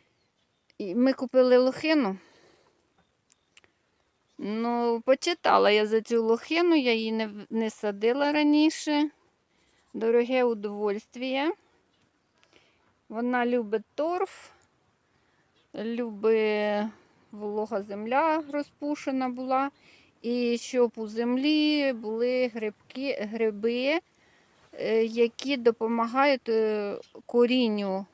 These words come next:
лохини розвиватися. Бо у неї немає оцих,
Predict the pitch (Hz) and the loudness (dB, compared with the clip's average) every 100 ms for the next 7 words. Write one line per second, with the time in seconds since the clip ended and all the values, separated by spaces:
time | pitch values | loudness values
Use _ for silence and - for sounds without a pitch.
0 | - 185 208 - 226 240 254 247 - 208 | -14 -8 -8 -8 -8 -6 -6 -6 -8 -6
1 | 220 226 226 233 220 240 220 - 165 - | -4 -4 -4 -8 -2 0 0 -2 -14 -14
2 | - - _ _ _ _ _ _ _ _ | -20 -20 _ _ _ _ _ _ _ _
3 | _ _ _ _ _ _ _ - 202 208 | _ _ _ _ _ _ _ -16 -6 4
4 | 226 226 214 196 - 220 240 254 240 233 | 6 8 6 4 0 0 0 2 0 2
5 | 254 320 277 220 208 - 220 - - | 2 4 4 2 0 0 0 -2 -16